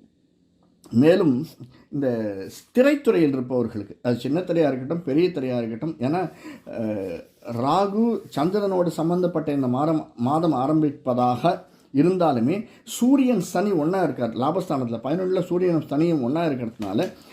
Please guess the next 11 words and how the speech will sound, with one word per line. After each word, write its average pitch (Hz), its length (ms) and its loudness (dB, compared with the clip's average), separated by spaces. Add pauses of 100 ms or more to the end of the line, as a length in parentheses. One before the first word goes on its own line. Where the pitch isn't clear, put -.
(100)
அதுவும் 185 380 4
நம்முடைய 165 400 2
வீட்டை 180 300 2
மேஷத்தை 180 480 0
சனி 165 260 0
பார்ப்பதனால, 139 800 -2
சூரியனோடு 190 540 0
சேர்ந்த 143 340 0
சனி 139 200 -4
மேஷத்தை 147 420 -2
பார்ப்பதனால, 117 720 0